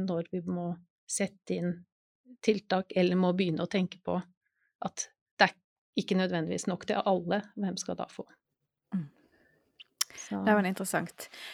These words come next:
Speaker 2: Du, eh, du sa du ikke ville s-, helt avblåse flomfare, for det kunne du aldri gjøre, men, eh, går du roligere inn i pinsehelga i det minste enn det, enn du kunne ha gjort?
Speaker 1: Ja, du, faktisk, det, det gjør jeg. Eh, så får jeg jo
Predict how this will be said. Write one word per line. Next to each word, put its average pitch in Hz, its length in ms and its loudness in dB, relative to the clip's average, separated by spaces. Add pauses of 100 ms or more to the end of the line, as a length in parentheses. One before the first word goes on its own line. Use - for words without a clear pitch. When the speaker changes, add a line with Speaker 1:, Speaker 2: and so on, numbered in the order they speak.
(200)
Speaker 2:
Du, 254 120 4
eh, 233 380 12
du 220 80 4
sa 226 180 8
du 208 80 4
ikke 202 280 2
ville 202 200 8 (140)
s-, - 240 -2 (100)
helt 202 460 4
avblåse 185 760 6
flomfare, 190 560 6
for 190 160 2
det 185 120 6
kunne 190 180 4
du 180 60 8
aldri 180 280 6
gjøre, 180 380 8
men, 190 240 4
eh, 190 340 12
går 208 200 8
du 220 100 12
roligere 208 640 8
inn 208 160 6
i 208 100 6
pinsehelga 208 720 4
i 180 80 4
det 185 80 0
minste 180 440 2
enn 185 140 2
det, 185 120 6
enn 185 160 6
du 190 100 4
kunne 214 280 4
ha 226 100 4
gjort? 185 400 -2 (680)
Speaker 1:
Ja, 214 280 12
du, 220 140 8 (220)
faktisk, 247 360 4
det, 220 240 6
det 220 180 4
gjør 180 200 0
jeg. 208 260 6 (120)
Eh, 214 440 4
så 208 240 2 (240)
får 208 120 6
jeg 202 100 6
jo 202 100 4